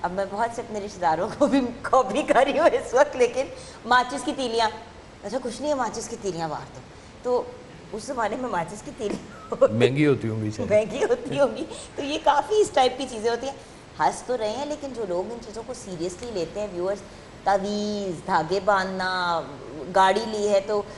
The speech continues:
Speaker 1: अ, गाड़ी को नज़र ना लग जाए तो उसके पीछे काला टा-, काली टाकी लटका देना,
Speaker 2: जी हाँ,
Speaker 1: ये
Speaker 2: वो
Speaker 1: बहुत सी चीज़ें होती हैं।
Speaker 2: वो गधा गाड़ी के पीछे भी लिखा होता है, "मेहनत कर, हसद ना कर।"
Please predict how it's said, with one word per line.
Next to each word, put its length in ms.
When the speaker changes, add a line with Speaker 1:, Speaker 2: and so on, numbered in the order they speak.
Speaker 1:
अ, 60
गाड़ी 320
को 120
नज़र 280
ना 80
लग 220
जाए 120
तो 100
उसके 160
पीछे 240
काला 280
टा-, 280
काली 180
टाकी 360
लटका 300
देना, 460
Speaker 2:
जी 260
हाँ, 200
Speaker 1:
ये 140
Speaker 2:
वो 60
Speaker 1:
बहुत 280
सी 80
चीज़ें 280
होती 320
हैं। 180
Speaker 2:
वो 200
गधा 320
गाड़ी 280
के 120
पीछे 280
भी 80
लिखा 260
होता 220
है, 300
"मेहनत 380
कर, 160
हसद 340
ना 140
कर।" 200